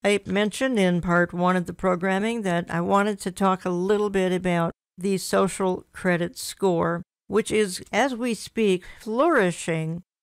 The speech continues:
in China. And I think what I need to do is play a short clip, and it's describing exactly how it plays out in China. Now, the question is, when does this come to the Western world,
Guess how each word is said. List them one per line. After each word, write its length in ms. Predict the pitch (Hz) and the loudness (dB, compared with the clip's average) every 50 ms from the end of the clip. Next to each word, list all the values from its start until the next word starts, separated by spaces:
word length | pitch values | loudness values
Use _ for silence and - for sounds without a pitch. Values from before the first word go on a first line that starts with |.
| _ | _
in 220 | - 190 190 190 185 | -2 0 0 0 -2
China. 560 | - - - 220 196 185 180 170 165 - - - - - | -4 -2 0 2 4 4 4 2 0 -2 -4 -8 -10 -6
And 160 | - 185 180 | -4 -2 0
I 80 | 196 190 | 0 -2
think 480 | 185 - - - - 302 339 349 - - _ - | -4 -6 -4 -2 0 0 0 -2 -4 -12 _ -2
what 260 | 190 190 208 202 202 - | 0 2 2 2 0 -2
I 140 | - 185 | -4 -2
need 340 | 185 185 190 208 233 220 208 | -2 -2 -2 -2 -4 -6 -6
to 100 | - 233 | -8 -8
do 440 | 190 180 196 208 190 165 160 170 - - | -6 -2 0 2 2 2 0 -2 -4 -4
is 300 | 180 175 170 175 - _ | -6 -8 -8 -10 -14 _
play 420 | - - - 208 220 240 269 277 - | -10 -4 0 2 2 2 0 -2 -4
a 140 | - - | -6 -8
short 460 | 180 - - - - 185 180 180 - - | -10 -10 -6 -4 -2 0 0 -2 -4 -10
clip, 320 | - - 190 175 175 - _ _ _ _ - | -6 -2 0 0 0 -2 _ _ _ _ -2
and 160 | 196 202 202 | 0 0 2
it's 380 | 208 208 202 190 - - - - - | 0 0 -2 -4 -8 -14 -16 -12 -10
describing 1080 | 220 202 - - - 196 190 190 196 208 220 233 220 196 185 180 170 165 156 160 165 | -10 -10 -8 -6 -2 0 2 4 4 4 4 4 4 4 2 2 2 0 -2 -2 -4
exactly 880 | - - 175 156 - - - - 208 214 226 240 - - 240 240 226 226 | -6 -6 -8 -8 -10 -6 0 2 2 4 2 0 -2 -4 -4 -4 -4 -6
how 440 | 202 - - 196 190 196 202 208 | -8 -8 -4 0 2 2 4 4
it 160 | 202 196 - - | 2 2 -2 -6
plays 400 | - - 185 180 185 185 165 - | -6 -2 0 0 0 0 0 0
out 300 | 175 175 175 175 - - | 0 2 2 0 0 -2
in 200 | - 180 180 180 | -4 -4 -4 -4
China. 380 | - - 214 202 190 180 170 | -2 0 0 2 2 2 2
Now, 160 | 165 170 170 | 2 2 0
the 100 | 170 185 | 0 -2
question 560 | 175 - - - 330 359 - - - 202 180 180 | -6 -4 -2 -2 -2 -2 -4 -6 -6 -4 -4 -2
is, 300 | - 175 - - - - _ _ _ _ | -4 -4 -6 -8 -10 -16 _ _ _ _
when 380 | - 208 202 220 240 240 247 240 | -2 0 2 4 4 4 2 2
does 200 | 220 233 202 - | 0 0 -2 -2
this 200 | 202 202 190 - | -2 -4 -4 -2
come 260 | - - 190 185 185 | -2 0 0 2 0
to 80 | 170 165 | -2 -2
the 120 | 170 170 | -4 -4
Western 560 | 170 185 180 160 - - - 185 175 175 175 | -2 -2 -2 -2 -4 -4 -4 -2 -2 -2 0
world, 340 | 170 175 175 175 175 175 - | 0 2 2 2 2 0 -2